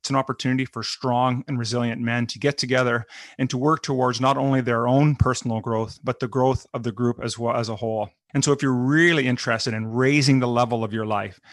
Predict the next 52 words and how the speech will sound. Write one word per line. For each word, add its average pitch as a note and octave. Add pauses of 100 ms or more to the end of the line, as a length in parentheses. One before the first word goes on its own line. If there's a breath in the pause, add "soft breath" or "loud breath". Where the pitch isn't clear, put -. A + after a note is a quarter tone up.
(160 loud breath)
then C3+
I B2
encourage C#3+
you D3+
to C3+
participate A#2+
in A#2
the A#2
Hero's B2+
Quest. - (340 loud breath)
It's -
a -
ninety-day B2
program A2+
where A2+
you A#2
get B2
an A#2
opportunity A#2+
to A2+
work A#2
on A2+
one B2
of A2
the A2
six -
pillars A#2
of A2
life. G#2 (480 loud breath)
And C3+
with B2+
that C#3
being B2
said, C#3 (140)
why C#3+
don't D#3+
we D3+
get C3+
into C3
today's A#2 (180)
podcast A#2 (340 loud breath)
on G#2+ (200)
W C3+
T B2
F? - (100)
What D3
is B2+
this B2
holding A#2
space A2+
all G#2+
about? G2+